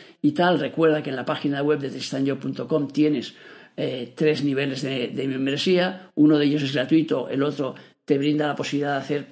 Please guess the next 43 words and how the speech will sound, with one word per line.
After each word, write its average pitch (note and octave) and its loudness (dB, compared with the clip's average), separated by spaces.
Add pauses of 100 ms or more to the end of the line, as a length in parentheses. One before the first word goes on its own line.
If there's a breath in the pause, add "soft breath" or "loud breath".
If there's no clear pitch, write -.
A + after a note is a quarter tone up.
(120)
preguntas D3+ 0 (220 loud breath)
directamente, D3 -2
que D#3 -6
es C#3 -6
el C#3 -2
de C#3 -4
directos, C#3 -2
y C3 0
el C3+ 0
otro B2+ -4 (200)
te B2+ -8
da C3 -4
derecho C3+ -4
a A#2+ -6
una A#2 -6
consulta B2+ -6
conmigo, F#3 0 (260 loud breath)
y D3 -2
además A#2 -4
tienes A#2 -6
siete D3 0
cursos, F#3+ 2
entre A#2 -2
ellos B2+ -4
uno B2 -4
de A#2 -4
prosperidad A#2 -6
y B2 -4
otro A2 -8
de A#2 -2
autoestima, G3+ 0 (120)
más D3 2
de C#3 0
cien F3 2
podcasts, G3+ 2 (260 loud breath)
eh, D3+ 4
artículos C#3+ -2
interesantes, F3 0
libros, F3 -2
buah, - 0
un D3+ -2
montón C#3 -2
de, A#2 -6